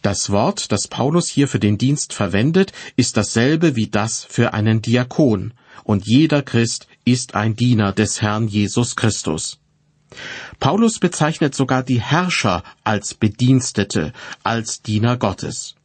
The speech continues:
Wir sagen zwar, dass wir für einen bestimmten Politiker unsere Stimme abgegeben haben oder dass das Volk ihn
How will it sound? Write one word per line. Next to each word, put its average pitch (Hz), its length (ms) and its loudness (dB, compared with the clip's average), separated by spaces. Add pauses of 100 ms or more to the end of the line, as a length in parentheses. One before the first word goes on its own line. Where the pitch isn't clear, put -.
(440)
Wir 113 280 4
sagen 131 360 0
zwar, 143 340 2
dass 98 320 -4
wir 101 160 2
für - 200 -2
einen 104 260 0
bestimmten 131 520 0
Politiker 127 760 0
unsere 110 280 0
Stimme 151 420 2
abgegeben 120 680 0
haben 160 300 2 (340)
oder 127 380 4
dass 123 260 -4
das 123 200 0
Volk 196 340 0
ihn 110 260 2